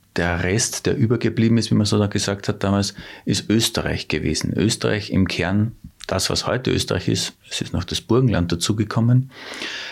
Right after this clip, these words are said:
Ähm, es war dieses Schrumpfgebiet aber von sehr vielen, die in diesem Österreich gelebt haben, eigentlich nicht gewollt. Und deswegen haben sich die westlichen Bundesländer,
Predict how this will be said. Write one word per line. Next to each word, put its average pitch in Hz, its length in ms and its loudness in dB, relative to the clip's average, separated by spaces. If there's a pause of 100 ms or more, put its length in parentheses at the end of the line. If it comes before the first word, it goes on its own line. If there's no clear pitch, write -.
(160)
Ähm, 101 320 2 (140)
es 95 180 -4
war 92 160 0
dieses 104 600 0
Schrumpfgebiet 120 920 2
aber 101 240 0
von 101 220 2
sehr 95 200 0
vielen, 113 460 4
die 113 260 2
in 135 140 6
diesem 123 480 4
Österreich 104 480 0
gelebt 98 380 0
haben, 101 160 2
eigentlich 98 320 0
nicht 104 240 -2
gewollt. 90 560 2 (580)
Und 101 200 2
deswegen 104 340 2
haben 110 100 6
sich 104 140 0
die 95 160 2
westlichen 107 480 2
Bundesländer, 123 880 4